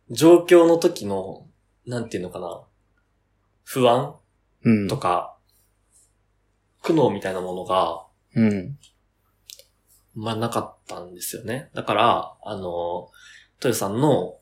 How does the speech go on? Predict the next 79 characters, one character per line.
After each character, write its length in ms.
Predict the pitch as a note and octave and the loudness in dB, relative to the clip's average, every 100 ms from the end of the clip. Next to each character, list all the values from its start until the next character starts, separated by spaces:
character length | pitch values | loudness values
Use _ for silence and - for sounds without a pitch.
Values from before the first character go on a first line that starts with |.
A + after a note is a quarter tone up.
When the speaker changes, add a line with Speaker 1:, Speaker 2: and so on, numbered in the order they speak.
| - | -14
Speaker 1:
エ 100 | G#2+ | -10
ピ 60 | - | -8
ソ 120 | A2 | -8
ー 20 | |
ド 40 | G2+ | -10
聞 160 | - | -14
い 80 | F#2+ | 0
て、 420 | D3 A#2+ F#2+ - _ - | 4 4 2 -10 _ -6
ど 100 | G#2+ | -4
う 40 | |
し 140 | - F#2+ | -4 -6
よ 100 | F2 | -8
う 60 | - | -14
っ 20 | |
て 80 | - | -12
思 160 | F#2 F2+ | -12 -12
っ 40 | |
て 100 | - | -18
た。 180 | - - _ _ - - - - - - - - - - - - - - - _ - - - - - - - - - - D4 B3 - - | -20 -20 _ _ -6 -4 -2 -2 -4 -10 -14 -18 -14 -12 -8 -6 -6 -8 -20 _ -20 -20 -20 -16 -16 -12 -10 -8 -6 -6 -6 -6 -2 4
Speaker 2:
<laughs> 0 | |
な 100 | C3 | 4
ん 20 | |
か 80 | A#2+ | 4
す 220 | - C3 | 6 8
ご 160 | G#3+ | 10
い 40 | E3+ | 10
ね。 80 | A2+ | 8
Speaker 1:
私 100 | D#3+ | 8
の 60 | |
Speaker 2:
な 100 | D#3+ | 8
ん 40 | B2+ | 8
か 240 | G#2+ G#2 | 6 4
ド 200 | G#2 C3 | 6 8
ラ 140 | C#3+ F#3+ | 10 10
マ 120 | A3 | 10
み 140 | A#3+ | 10
た 140 | - C3 | 10 8
い 80 | |
な。 80 | A2 | 8
Speaker 1:
私 40 | G#2+ | 4
の 60 | G#2 | 2
エ 20 | |
ピ 60 | |
ソ 40 | G2+ | -2
ー 40 | |
ド 100 | G#2+ | -4
聞 60 | G2 | -4
く 200 | - - - - - - | -6 -10 -10 -10 -10 -12
薄 180 | - - | -10 -8
っ 20 | |
ぺ 120 | - A#2 | -4 -2
ら 80 | |
い 60 | F#2+ | -2
な 140 | E2+ F2 | -4 -8
っ 80 | |
て 80 | - | -12
思 100 | - | -16
っ 20 | |
て。 280 | - - - _ - - - - - | -16 -18 -18 _ -18 -18 -20 -20 2
Speaker 2:
薄 240 | - D3+ C#4 | 6 8 8
っ 100 | - | 10
ぺ 100 | F#4+ | 10
ら 120 | F#4+ | 10
く 120 | C#4 | 10
は 60 | C3+ | 8
な 100 | A#2+ | 8
い 60 | A#2+ | 6
け 120 | G#2 | 4
ど、 400 | G2+ G2+ F#2+ - | 4 4 2 0
薄 180 | C#3 A3 | 6 6
っ 20 | |
ぺ 120 | A3 | 8
ら 80 | C4+ | 8
く 80 | G3 | 8
は 40 | |
な 140 | G#2+ A2 | 6 4
い 60 | |
け 120 | A2+ G2+ | 4 4
ど、 360 | G#2 F#2 - | 2 2 -4